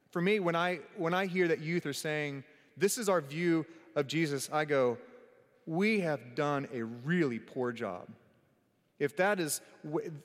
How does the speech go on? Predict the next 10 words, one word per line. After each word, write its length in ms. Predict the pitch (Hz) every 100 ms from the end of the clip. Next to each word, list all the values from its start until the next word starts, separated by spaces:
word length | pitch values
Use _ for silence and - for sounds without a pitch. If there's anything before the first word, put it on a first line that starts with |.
| -
the 80 | 170
way 160 | 202
that 160 | 170 139
they're 100 | 151
forming 440 | - 170 185 202
their 120 | 165
view 220 | 131 147 156
of 80 |
Jesus, 460 | 135 156 160 180 -
then, 240 | 151 123